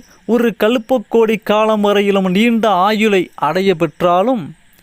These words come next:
அது அற்ப ஆயுளுக்கு சமமாகவே ஆகும். ஆனால் "உலகிற்கெல்லாம் பிரபுக்களான இத்தேவர்கள் என்னிடம் வேண்டுகோள் விடுக்கிறார்கள். எனவே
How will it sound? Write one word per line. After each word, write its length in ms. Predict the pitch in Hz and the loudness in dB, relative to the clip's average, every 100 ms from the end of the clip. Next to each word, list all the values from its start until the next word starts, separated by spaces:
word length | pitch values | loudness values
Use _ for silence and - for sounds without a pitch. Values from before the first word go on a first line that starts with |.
| _ | _
அது 360 | - 175 175 160 | -8 -2 0 0
அற்ப 500 | 147 185 190 - 208 | 0 -2 -4 -2 -2
ஆயுளுக்கு 420 | 165 151 131 - - | 0 -2 -4 -6 -6
சமமாகவே 720 | 165 170 170 151 139 135 196 | -2 0 0 0 -2 -2 -2
ஆகும். 380 | 147 120 120 117 _ _ _ _ _ | 0 -4 -6 -16 _ _ _ _ _
ஆனால் 540 | - 113 123 131 139 170 _ _ _ _ _ _ 135 | -2 0 2 0 0 -4 _ _ _ _ _ _ 0
"உலகிற்கெல்லாம் 920 | 202 208 202 - 196 190 185 180 175 165 | 0 0 -4 -4 0 2 2 0 -4 -2
பிரபுக்களான 760 | 185 220 - 196 190 185 180 | 0 0 -2 -2 0 0 0
இத்தேவர்கள் 720 | 175 165 - 202 208 180 156 - _ _ - | -2 -2 0 2 2 0 -2 -10 _ _ -4
என்னிடம் 480 | 170 214 208 185 | -2 0 0 0
வேண்டுகோள் 480 | 160 190 214 180 180 | 0 -2 0 0 -2
விடுக்கிறார்கள். 640 | 165 165 - 165 160 160 - _ _ _ _ _ | -2 -4 -2 0 0 -2 -6 _ _ _ _ _
எனவே 580 | 143 180 185 185 127 | -2 0 0 0 -2